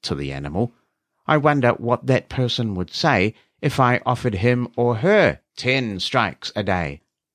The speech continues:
I'm also doubtful about the statement that horses like running and racing. They certainly like running when they are free, at a time when they wish to, and without a Homo sapien on their back. We humans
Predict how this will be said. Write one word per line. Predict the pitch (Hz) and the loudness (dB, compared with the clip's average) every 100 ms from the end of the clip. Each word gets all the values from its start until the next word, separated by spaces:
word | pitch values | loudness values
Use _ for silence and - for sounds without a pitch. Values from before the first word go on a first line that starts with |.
| _ _ | _ _
I'm | 95 120 | 2 4
also | 151 156 82 85 | 4 2 0 2
doubtful | 87 82 - 95 | 0 -2 -2 -2
about | 87 82 | -2 -4
the | 85 | -4
statement | - 85 80 90 | -2 -2 0 -4
that | 92 | -4
horses | 82 92 90 - 85 80 | -2 2 2 4 2 2
like | 76 78 - | 0 0 -2
running | 76 78 76 78 - | -4 -2 0 -2 -2
and | 90 85 69 | 0 0 0
racing. | 69 82 - 64 52 - _ _ | 0 -2 -2 -6 -6 -16 _ _
They | 104 95 95 | -4 -2 0
certainly | - 147 151 131 113 | 2 2 2 0 0
like | 98 85 80 | 0 -2 -4
running | 92 92 147 104 67 73 | -4 0 2 0 -2 -2
when | 92 90 | -2 0
they | 78 | -2
are | 71 | -6
free, | - - 202 143 69 - _ _ - | -10 -2 2 2 2 -10 _ _ -6
at | 98 | -4
a | 85 | -4
time | - 110 104 95 | -2 0 2 2
when | 85 82 78 | 2 0 0
they | 73 92 90 | 0 0 2
wish | 180 196 - | 0 -2 -4
to, | - 113 - - _ | -6 -6 -16 -20 _
and | 120 110 | 0 2
without | 104 110 107 - | 2 2 0 0
a | 101 | -2
Homo | 92 147 170 151 135 | 0 0 2 2 2
sapien | - 151 143 87 80 - | 2 0 2 -2 -2 0
on | 107 123 | 0 2
their | 139 135 | 2 4
back. | 131 131 - - _ _ _ _ _ - | 2 0 -4 -10 _ _ _ _ _ 0
We | 110 185 | 2 2
humans | - 196 143 85 104 | 0 0 0 0 -2